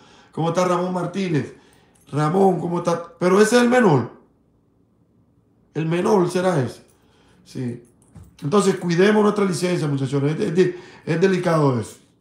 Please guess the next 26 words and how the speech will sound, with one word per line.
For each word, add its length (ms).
Saludos, 300
Alex. 280
Aquí 260
en 340
la 140
Madison, 540
en 160
Florida, 420
está 320
la 100
escuela 360
C 120
D 220
R. 200
Hay 240
que 220
hacer 480
trescientas 640
veinte 280
horas. 260
Sí, 220
porque 200
ahora 220
cambió 340
todo 280
eso. 160